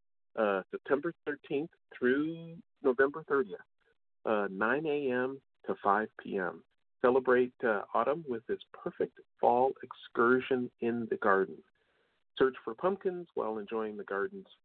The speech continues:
eighty-seven acres. Eighty-seven acres, incredible. This annual tradition will, uh, have you exploring picturesque areas of the garden in search of the hidden pumpkins,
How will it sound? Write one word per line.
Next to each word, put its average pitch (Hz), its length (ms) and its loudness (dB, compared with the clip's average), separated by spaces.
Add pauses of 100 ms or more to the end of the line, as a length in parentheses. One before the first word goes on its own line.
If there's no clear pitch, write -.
(180)
eighty-seven 135 880 -4 (120)
acres. - 340 -6 (200)
Eighty-seven 120 520 -2
acres, - 280 -6 (100)
incredible. 95 500 -8 (640)
This 113 180 4
annual 117 480 4
tradition 143 460 0
will, 101 360 0
uh, 85 120 -6 (180)
have 107 140 2
you 104 80 -4
exploring 101 500 2 (100)
picturesque 127 520 0 (100)
areas 143 360 4
of 160 100 -6
the 165 80 -6
garden 151 400 -2 (340)
in 110 180 -4
search 135 260 2
of - 100 -8
the 107 100 -4 (140)
hidden 175 340 0 (100)
pumpkins, 117 540 0